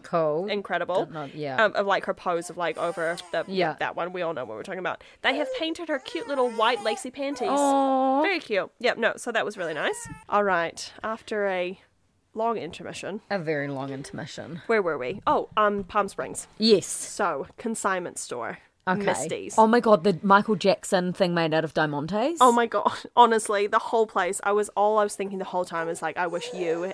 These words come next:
Speaker 2: and your mum were there."
Speaker 1: Yeah.
Speaker 2: It was incredible. Um,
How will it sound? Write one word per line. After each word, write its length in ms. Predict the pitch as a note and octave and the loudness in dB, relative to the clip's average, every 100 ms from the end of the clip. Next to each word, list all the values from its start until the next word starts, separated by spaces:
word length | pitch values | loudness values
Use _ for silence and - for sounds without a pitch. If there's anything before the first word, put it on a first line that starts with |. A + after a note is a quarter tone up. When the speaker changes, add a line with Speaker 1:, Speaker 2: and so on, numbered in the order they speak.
| - | -6
Speaker 2:
and 280 | F3 F3+ F3 | -6 -6 -8
your 120 | F3+ | -6
mum 180 | D3+ D3+ | -6 -6
were 120 | D#3 | -8
there." 280 | G2+ B2+ F#3+ | -4 -4 -2
Speaker 1:
Yeah. 240 | E3 C#3+ - | 0 -2 0
Speaker 2:
It 140 | G3+ | 2
was 240 | G3+ G3+ - - | 4 2 0 -6
incredible. 720 | G3 F#3 - E3 E3+ E3 - _ - - - | -6 -8 -12 -12 -12 -14 -16 _ -20 -20 -2
Um, 240 | A3 G#3+ | 0 2